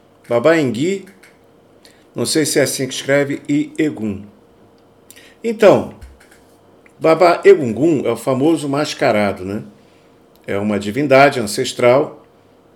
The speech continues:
da cultura iorubá, a qual todos conhecem, né? Com os panos coloridos, com, com as máscaras, naquela roupagem. Esse é o Babá Egungun, tá?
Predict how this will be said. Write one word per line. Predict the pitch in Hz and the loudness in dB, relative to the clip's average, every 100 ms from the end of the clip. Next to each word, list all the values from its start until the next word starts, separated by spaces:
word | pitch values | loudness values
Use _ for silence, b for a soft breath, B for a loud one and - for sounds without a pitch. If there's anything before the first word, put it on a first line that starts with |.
| - | -6
da | 131 151 | -2 -2
cultura | 160 - 143 160 | -4 -6 0 0
iorubá, | 160 180 131 127 127 - _ _ _ _ _ _ _ _ | 2 2 2 0 -2 -14 _ _ _ _ _ _ _ _
a | - 156 | -8 -8
qual | - 143 175 165 | 2 6 6 4
todos | - 175 160 - - _ - | 0 0 0 -4 -16 _ -10
conhecem, | 131 113 143 156 - 113 | -4 0 0 0 -4 -2
né? | 131 151 107 - - | 0 0 -2 -6 -12
Com | |
os | 110 - | -14 -10
panos | - 127 147 110 - - _ b b _ | -4 0 0 -2 -8 -16 _ b b _
coloridos, | - 104 101 131 151 120 90 - - - _ _ _ _ _ _ _ _ - | -8 -4 0 4 4 2 -4 -12 -16 -20 _ _ _ _ _ _ _ _ -12
com, | 104 107 98 98 87 80 73 82 _ _ _ _ _ b b b b b - | -6 -4 -4 -6 -10 -16 -20 -20 _ _ _ _ _ b b b b b -14
com | 104 | -10
as | 98 | -6
máscaras, | 123 156 151 135 - 101 95 | -2 2 2 0 -4 -8 -8
naquela | 113 113 120 | -8 -4 -2
roupagem. | 110 160 131 131 131 127 135 135 | -2 -2 4 6 4 2 -6 -12
Esse | - 123 147 | -14 -10 -4
é | |
o | |
Babá | 151 135 135 | -2 2 4
Egungun, | 135 165 120 110 90 - - _ - | 2 0 -2 -4 -6 -12 -20 _ -4
tá? | 113 131 | -4 -4